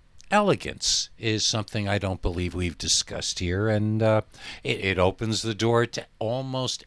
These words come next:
anything, which is always good. So, yes,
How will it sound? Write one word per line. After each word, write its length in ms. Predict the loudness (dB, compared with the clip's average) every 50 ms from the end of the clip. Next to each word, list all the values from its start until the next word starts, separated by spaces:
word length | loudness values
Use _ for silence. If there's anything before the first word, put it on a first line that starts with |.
| _ -6
anything, 720 | -2 0 2 2 2 0 0 -2 -2 -4 -4 -4 -8 -6
which 260 | -2 0 0 2 4
is 220 | 4 4 4 4 4
always 540 | 4 4 2 2 0 -2 -4 -4 -6 -8 -8
good. 280 | -8 -10 -10 -12 -12 -14 -18 -20 -20 -20 -20 -20 -20 -14
So, 300 | -10 -4 -2 0 0 0
yes, 400 | 0 -2 -2 -2 0 0 0 -2